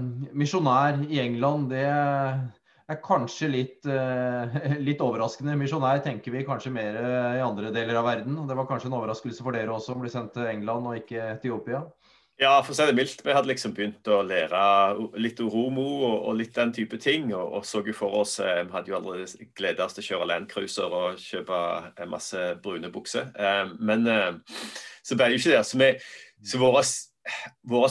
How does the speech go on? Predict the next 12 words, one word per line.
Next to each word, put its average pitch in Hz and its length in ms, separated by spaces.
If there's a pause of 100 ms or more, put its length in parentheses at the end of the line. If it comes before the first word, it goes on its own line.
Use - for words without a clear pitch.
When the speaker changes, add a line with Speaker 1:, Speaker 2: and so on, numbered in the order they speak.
Speaker 2:
opplevelser 123 560
av 120 60
å - 20
være 107 240
i 113 140
hermetegn 107 340
misjonærer 101 640
i 95 160
England, 98 460
det - 40
føltes 117 600
jo 120 160